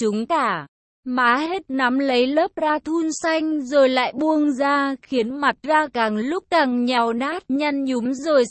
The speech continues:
sau đó, bất chợt, má chợt nắm được đầu tóc thằng con nuôi và thế là má vầy vò. Xoa tới vuốt lui như có làm vậy mới làm giảm đi cường độ hưng phấn càng lúc bùng phát bên trong cơ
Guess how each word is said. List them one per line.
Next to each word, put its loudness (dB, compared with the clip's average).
sau 2
đó, 4
bất -2
chợt, 0
má 0
chợt 2
nắm -2
được 0
đầu 4
tóc 0
thằng -2
con 2
nuôi -2
và 2
thế 0
là 2
má 2
vầy -2
vò. -2
Xoa 2
tới 2
vuốt -8
lui -4
như -2
có 2
làm -2
vậy 0
mới -2
làm 0
giảm -2
đi 0
cường -2
độ 2
hưng -6
phấn 0
càng 0
lúc -2
bùng -4
phát -6
bên 0
trong 0
cơ 0